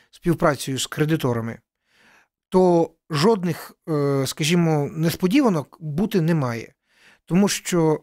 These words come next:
е, якщо буде продовжуватися співпраця з Міжнародним валютним фондом, якщо буде продовжуватися, е, програма, якщо буде продовжуватися наша співпраця з Світовим банком, то,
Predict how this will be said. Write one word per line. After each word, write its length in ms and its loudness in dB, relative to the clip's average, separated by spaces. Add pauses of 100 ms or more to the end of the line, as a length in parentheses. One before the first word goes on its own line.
(100)
е, 300 2
якщо 300 0
буде 200 2
продовжуватися 840 -2
співпраця 460 -4
з 60 -6
Міжнародним 520 0
валютним 340 -2
фондом, 440 -6 (540)
якщо 240 0
буде 180 0
продовжуватися, 1080 -2 (120)
е, 140 -2
програма, 640 0 (500)
якщо 200 0
буде 180 2
продовжуватися 760 0
наша 260 0
співпраця 560 -4
з 120 -6
Світовим 560 0
банком, 480 0 (1300)
то, 400 2